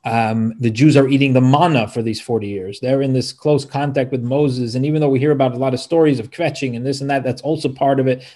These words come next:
They're challenging God for forty years. And so it's seen as a collective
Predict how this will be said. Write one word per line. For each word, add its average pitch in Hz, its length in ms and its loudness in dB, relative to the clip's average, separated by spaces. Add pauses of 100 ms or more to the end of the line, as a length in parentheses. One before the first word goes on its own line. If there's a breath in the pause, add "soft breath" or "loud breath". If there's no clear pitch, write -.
They're 107 100 -12
challenging 143 600 4
God 135 240 6
for 131 100 -6
forty 131 280 0
years. 127 280 2 (380 soft breath)
And 135 200 2
so 143 380 6
it's 135 200 2
seen 196 340 4
as 139 300 0
a 131 640 2 (260 soft breath)
collective 156 1000 4